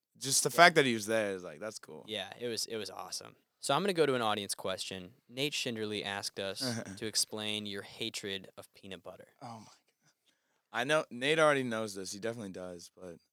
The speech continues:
Speaker 1: um, so for those who don't know, I really don't like peanut butter. And so here's the origin story. Um, basically, when I was younger, like, um, like, basically all the way up until eight when I got tested, um,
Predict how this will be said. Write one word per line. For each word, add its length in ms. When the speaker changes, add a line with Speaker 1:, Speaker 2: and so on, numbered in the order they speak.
Speaker 1:
um, 180
so 240
for 140
those 320
who 80
don't 180
know, 220
I 160
really 460
don't 280
like 220
peanut 240
butter. 340
And 600
so 180
here's 280
the 100
origin 300
story. 420
Um, 420
basically, 540
when 140
I 100
was 180
younger, 500
like, 400
um, 460
like, 260
basically 440
all 200
the 80
way 140
up 120
until 280
eight 240
when 120
I 60
got 220
tested, 560
um, 380